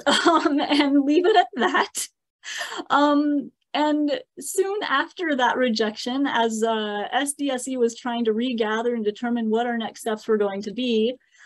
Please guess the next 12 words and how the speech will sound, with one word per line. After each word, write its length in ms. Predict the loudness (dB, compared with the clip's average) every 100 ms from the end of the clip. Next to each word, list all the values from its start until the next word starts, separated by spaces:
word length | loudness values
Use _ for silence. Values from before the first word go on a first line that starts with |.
| 0
late 300 | 2 4 2
January 520 | -2 0 0 2 0
two 140 | -2 -6
thousand 340 | -4 -2 -4
eighteen 440 | -6 -4 0 0 2
comes 260 | 4 4
along, 580 | 4 2 2 2 0 -4 -2
and 260 | 0 2
there's 160 | 4 2
a 80 | 0
campus-wide 840 | -2 -4 -2 -4 -4 -2 -2 -2
announcement 600 | -4 -4 -4 -4 -6 -8